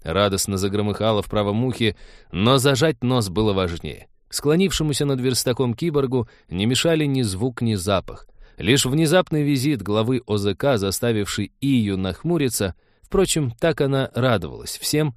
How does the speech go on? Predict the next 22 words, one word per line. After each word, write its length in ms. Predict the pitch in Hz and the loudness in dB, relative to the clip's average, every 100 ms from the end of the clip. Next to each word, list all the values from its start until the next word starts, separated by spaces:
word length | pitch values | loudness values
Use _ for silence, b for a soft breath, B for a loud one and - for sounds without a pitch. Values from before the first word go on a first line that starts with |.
| - | -8
вторгающимся 800 | - 131 104 107 104 104 - 90 | 0 0 2 0 0 -4 -4 -2
в 60 | |
её 160 | 90 82 | -2 -2
вотчину, 540 | 92 123 - 95 90 _ _ _ | -2 -4 -4 -4 -4 _ _ _
вот 260 | 85 117 120 | -2 0 0
только 300 | 165 151 147 | -2 -2 -4
Киру 320 | 117 190 180 | -2 -2 0
нельзя 420 | 147 123 98 110 | 0 0 0 -2
было 260 | 101 98 90 | -2 -4 -6
выставить. 540 | 80 - - 52 - - _ _ B B B - | -8 -10 -12 -16 -20 -20 _ _ B B B -4
Глава 380 | 85 110 165 | 2 4 6
О 140 | 180 175 | 6 4
З 120 | 165 | 2
К 200 | - 143 | 2 2
обошла 560 | 139 139 - 117 104 104 | 4 0 0 0 2 2
вокруг 340 | 107 107 101 | 0 -2 -2
верстака, 600 | 101 98 - 85 92 98 | -2 -2 -4 -4 -4 -4
пытаясь 440 | - 101 98 95 | -4 -2 -2 -2
найти 300 | 101 98 - | -4 -4 -2
наименее 560 | 110 107 107 107 107 101 | -2 0 0 -2 -2 0
вонючее 500 | 104 110 92 - 78 | 0 0 -2 -6 -8
место. 480 | 76 76 - 117 | -8 -8 -6 -6